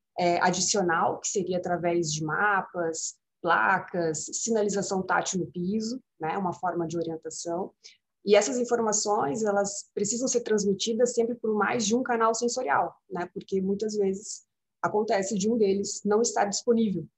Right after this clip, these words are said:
né? Às vezes não tá disponível no momento ou realmente, é, a pessoa não tem essa possibilidade de utilizar esse canal.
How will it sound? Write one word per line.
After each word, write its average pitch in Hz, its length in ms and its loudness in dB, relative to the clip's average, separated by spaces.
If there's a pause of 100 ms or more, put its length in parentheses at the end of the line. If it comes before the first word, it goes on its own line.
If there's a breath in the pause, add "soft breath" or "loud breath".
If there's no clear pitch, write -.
(260)
né? 165 120 0
Às 190 120 2
vezes 202 140 4
não 220 100 4
tá 208 140 6
disponível 208 480 2
no 214 80 2
momento 233 460 4
ou 254 180 2
realmente, 233 640 2 (140)
é, 196 160 0
a 208 100 0
pessoa 220 320 2
não 226 160 2
tem 233 280 2 (160)
essa 180 220 -4
possibilidade 170 680 -2
de 170 40 -8
utilizar 190 400 0
esse 175 160 -6
canal. 214 420 0